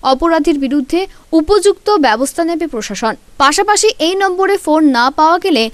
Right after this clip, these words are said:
control রুমে থাকা WhatsApp নম্বরে message করলেও একইভাবে পুলিশের সহযোগিতা পাওয়া যাবে। পুলিশের এই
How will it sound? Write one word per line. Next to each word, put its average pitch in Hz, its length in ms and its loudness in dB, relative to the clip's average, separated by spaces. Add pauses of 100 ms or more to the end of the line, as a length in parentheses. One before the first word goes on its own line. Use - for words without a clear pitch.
(200)
control 320 460 0
রুমে 330 260 -2
থাকা 311 340 0
WhatsApp 240 640 -2
নম্বরে 254 440 0
message 254 460 -4
করলেও 226 400 0 (180)
একইভাবে 302 600 -2
পুলিশের 311 440 -2
সহযোগিতা 294 600 -2
পাওয়া 196 260 -4
যাবে। 220 300 -6 (500)
পুলিশের 349 400 2 (120)
এই 320 200 0